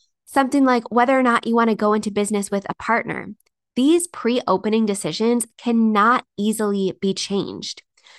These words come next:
You can't just pick up and move to a new location without huge financial repercussions. So that video is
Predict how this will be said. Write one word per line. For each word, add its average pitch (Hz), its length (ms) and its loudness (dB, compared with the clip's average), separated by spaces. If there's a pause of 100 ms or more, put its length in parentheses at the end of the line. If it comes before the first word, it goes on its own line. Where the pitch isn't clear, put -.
(120)
You 226 80 -4
can't 277 220 0
just 302 280 -2 (140)
pick 247 180 -2
up 254 140 0
and 220 100 2
move 220 300 4
to 214 260 2
a 202 100 0
new 208 160 2
location 196 580 0
without 190 340 0 (300)
huge 240 540 2 (100)
financial 208 760 0
repercussions. - 880 -6 (360)
So 240 160 0
that 233 300 4
video 208 580 2
is 196 280 0